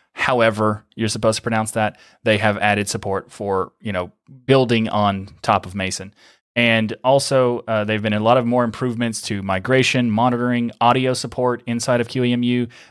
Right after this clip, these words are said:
uh, various different things like that, even some improvements to different types of processors, including risk five support, getting Open S B I zero point eight, and support for migrating machines with, with risk five, which is awesome, and a lot more stuff.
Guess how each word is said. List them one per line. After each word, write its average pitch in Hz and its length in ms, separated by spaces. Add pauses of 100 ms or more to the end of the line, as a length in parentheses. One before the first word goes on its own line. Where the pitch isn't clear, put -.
(120)
uh, 95 220 (100)
various 123 460
different 117 320
things 113 200
like 107 180
that, 110 180
even 110 240
some 110 160
improvements 113 400
to 98 320
different 107 320
types 104 200
of 95 80
processors, 117 600
including 117 560 (200)
risk 104 300
five 113 340
support, 113 460
getting 101 380
Open 104 260
S 98 220
B 101 180
I 104 300
zero 101 280
point 101 320
eight, 131 300 (300)
and 123 180
support 117 300
for 110 100
migrating 104 420
machines 127 460
with, 123 240
with 120 260
risk 117 300
five, 117 320 (220)
which 107 180
is 104 100
awesome, 104 380 (220)
and 110 120
a 113 40
lot 147 400
more 139 200
stuff. 131 440